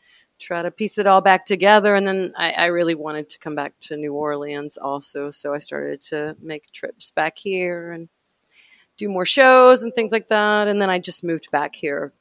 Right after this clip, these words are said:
uh, four years ago. I, I couldn't get over it, the trauma of having left after the hurricane. And, and, uh, I moved back and I wanted to do this project with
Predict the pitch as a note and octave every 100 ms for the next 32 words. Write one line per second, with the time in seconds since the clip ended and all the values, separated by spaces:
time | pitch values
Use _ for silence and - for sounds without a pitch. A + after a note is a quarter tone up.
0 | _ C#3+ C#3 - D3+ D3 C#3+ - C#3+ C3
1 | - - _ - F3+ D#3 D#3 D3 D3 D3
2 | D3 - - D#3 D3+ C#3+ D3 - C#3+ D#3
3 | C#3+ C#3+ C#3+ C#3+ C#3+ C#3+ - D3 D3 _
4 | _ _ - G#3+ A3+ A3 G3 F#3+ F3+ F3+
5 | E3+ E3+ E3+ E3+ E3 E3 - _ F#3 F#3+
6 | F#3 F3 F3 - E3 E3 E3+ _ _ F#3
7 | E3+ E3 E3+ F3+ F3 D#3+ F3 E3+ E3+ -
8 | E3 E3 D#3 D#3+ D#3+ - - D#3+ D#3+